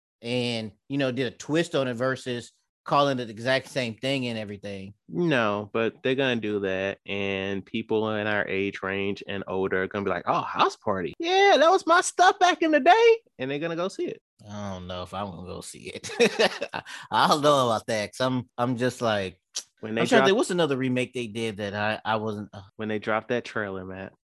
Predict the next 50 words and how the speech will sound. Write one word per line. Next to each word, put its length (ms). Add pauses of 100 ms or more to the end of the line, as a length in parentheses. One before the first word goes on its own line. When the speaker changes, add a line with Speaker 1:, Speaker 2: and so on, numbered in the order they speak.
(120)
Speaker 2:
you're 160
gonna 140
be 80
like, 160
"Ooh, 520 (160)
yes." 560 (280)
Speaker 1:
I 40
mean, 220
maybe 200
if 100
Kid 180
and 100
Play's 320
in 120
it 40
as 160
cameo 440
stuff, 300
maybe. 460
Speaker 2:
And 80
Speaker 1:
Then, 80
Speaker 2:
you 140
Speaker 1:
then 100
Speaker 2:
know, 0
Speaker 1:
I 100
get 160
Speaker 2:
y-, 20
Speaker 1:
that 120
nostalgia 680
in 40
Speaker 2:
and 80
Speaker 1:
me. 80
Speaker 2:
yeah, 60
and 200
you 120
know 200
they 160
will. 340 (300)
And 260 (120)
I 300
wish 260
I 120
could 200
think 200
of 120
a 500
unnecessarily 1120
remake 540
right 260
now 500